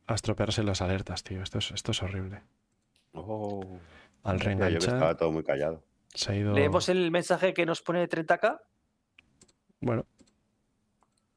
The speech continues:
Speaker 3: Dice, "Creo que la traducción o localización, o como quieran llamarlo, es el más pequeño de los problemas de Star Citizen.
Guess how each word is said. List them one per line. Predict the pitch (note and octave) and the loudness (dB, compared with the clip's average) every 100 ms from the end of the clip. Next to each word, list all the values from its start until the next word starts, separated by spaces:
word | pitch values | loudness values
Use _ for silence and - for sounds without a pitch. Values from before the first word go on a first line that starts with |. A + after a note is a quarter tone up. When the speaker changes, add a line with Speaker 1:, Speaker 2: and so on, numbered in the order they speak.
| _ | _
Speaker 3:
Dice, | C3 B2+ C#3 C#3 C#3 C3 B2+ | -6 -2 0 2 4 4 2
"Creo | D#3+ G3 | 0 2
que | G#3+ | 4
la | G#3 G3 F#3 | 4 4 2
traducción | F3 E3 F3 F3+ | 0 -2 -2 -2
o | |
localización, | F3 F3 E3 D#3+ E3 D#3 | -2 -2 -2 -2 -2 -2
o | |
como | C#3 C3 B2+ | -2 -6 -4
quieran | D#3 | -4
llamarlo, | D#3+ E3+ F#3 F#3+ G3 | 0 0 2 4 2
es | F#3+ D#3 | 2 0
el | |
más | D3 D#3+ | 0 0
pequeño | - E3 F3 | -4 -2 0
de | E3+ | 0
los | D3+ | -4
problemas | - D3 E3 | -4 0 0
de | |
Star | C#3+ C#3+ | 0 -4
Citizen. | C#3+ B2 A#2+ | -4 -4 -6